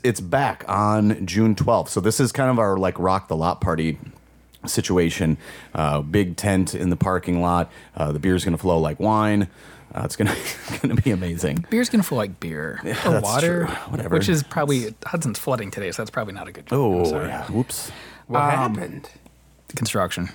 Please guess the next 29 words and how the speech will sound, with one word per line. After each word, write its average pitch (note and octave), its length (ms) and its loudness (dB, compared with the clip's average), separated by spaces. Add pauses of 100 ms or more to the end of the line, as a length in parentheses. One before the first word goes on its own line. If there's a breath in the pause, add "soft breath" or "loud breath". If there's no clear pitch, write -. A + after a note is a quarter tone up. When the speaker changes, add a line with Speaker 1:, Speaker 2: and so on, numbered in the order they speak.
(120)
Speaker 1:
Yeah, - 120 -6
Speaker 3:
Ah. A#2+ 360 4
Speaker 1:
construction. D3+ 480 2
That's B2 160 -4
right. A2+ 180 0
Speaker 2:
Uh, A#2 60 0
but B2 100 -4
there'll D#3+ 140 4
be E3+ 100 6
a D#3 60 4
food E3+ 320 2
truck. C#3+ 360 0
I A2+ 140 -2
should C3+ 320 -2
know C3+ 160 4
for B2+ 160 -2
sure B2 220 0
who A#2+ 160 2
it G#2 60 0
is, G#2+ 180 0
but G#2+ 100 -2
I F#2+ 60 -2
don't A2 320 -2
off B2 160 -2
the C3 80 0
top C3+ 160 0
of C3 80 -2
my C3+ 100 2
head. C3 320 2